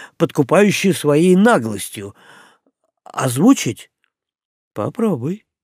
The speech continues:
Летиция склонила голову и с любопытством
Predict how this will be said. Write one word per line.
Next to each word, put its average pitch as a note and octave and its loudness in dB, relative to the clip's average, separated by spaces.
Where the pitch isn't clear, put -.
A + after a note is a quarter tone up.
Летиция C3+ -4
склонила B2+ -2
голову E3+ -2
и D#3+ -2
с - -12
любопытством C#3+ -6